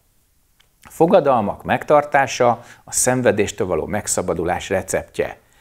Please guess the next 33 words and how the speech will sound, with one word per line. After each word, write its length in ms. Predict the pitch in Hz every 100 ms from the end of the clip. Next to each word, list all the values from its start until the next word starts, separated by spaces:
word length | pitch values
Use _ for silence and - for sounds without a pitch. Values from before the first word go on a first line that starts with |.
| _
Ezért 400 | - 139 131 113
találták 600 | 107 110 107 95 78 73
ki. 200 | - 76 _ _ _ _ _ _ _ _ _ _ _ _
És 160 | - -
persze 640 | 180 160 - 92 113 147
ezt 160 | 120
a 80 | 113
társadalom 540 | - 123 - 107 107 98
többsége 480 | 117 - 107 98
moralitással, 920 | 90 113 113 110 110 107 95 - 98 98
etikával, 880 | 101 101 101 - 104 101 101 98 95
jósággal 720 | 92 98 - 107 101 101 98
és 120 | 98
egyébbel 460 | - 113 101 90 95
azonosítja, 580 | 92 87 92 - 151 185
mert 200 | 165 -
ez 120 | 131
az 100 | 127
eredmény. 520 | 123 92 78 76 - _ _ _ _ _ _ _
Az 120 | -
emberben 260 | 123 139 143
mindig 280 | 185 175 123
a 60 |
forrása 580 | 113 127 117 107 92 110
fontos, 400 | - 95 87 90
és 80 | 110
ez 80 | 113
honnan 460 | - 156 143 127
jön, 120 | 113 95
és 160 | 101
miért 280 | 147 151 -
működik 500 | 110 95 110 110 104
így? 420 | 104 82 73 -